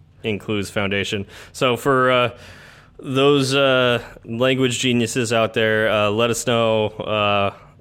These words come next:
if, uh, U I Kit includes Foundation like I think, or, um, and then this, this means it's another Playground-esque bug, or, uh, if it doesn't, and, you know, w-,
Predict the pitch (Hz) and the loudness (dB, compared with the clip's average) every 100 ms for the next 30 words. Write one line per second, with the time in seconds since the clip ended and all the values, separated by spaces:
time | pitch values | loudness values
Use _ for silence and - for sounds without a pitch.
0 | - 110 104 92 113 104 98 95 95 110 | -10 -4 -4 -2 -2 0 0 -2 -4 -8
1 | 113 113 120 113 - 113 117 113 101 113 | -4 0 2 0 0 -2 -2 -4 -4 -4
2 | 110 110 107 107 - 104 98 107 151 160 | -2 -2 0 -2 -2 -4 -4 -2 -2 0
3 | 165 156 147 - 123 117 113 113 107 - | 0 0 -2 -6 -2 2 2 2 0 -4
4 | - - - - 101 101 98 95 92 92 | -18 -20 -20 -10 -4 0 0 0 -2 -6
5 | 98 - 113 104 104 104 98 - - 107 | -12 -6 -4 -2 -4 -4 -6 -8 -12 -8
6 | 107 104 104 98 110 101 95 101 104 101 | -4 -4 -4 -6 -2 -2 -2 -2 -2 0
7 | 104 101 95 - - - 101 - 101 98 | 0 -2 -4 -12 -20 -20 -16 -6 -4 -4
8 | - - 101 101 104 104 - - 107 107 | -8 -8 -4 -2 -2 -6 -12 -8 -2 0
9 | 101 101 87 101 101 101 92 - - - | 2 0 0 0 0 0 -2 -8 -20 -20
10 | - - - 120 107 - - - - - | -20 -20 -6 -2 -2 -4 -12 -16 -20 -20
11 | - - - 117 98 - 170 135 135 120 | -20 -20 -6 -4 -4 0 0 2 2 0
12 | 117 - 110 107 104 101 - 98 104 101 | -2 -2 0 0 -4 -8 -12 -8 -6 -4
13 | 131 | -6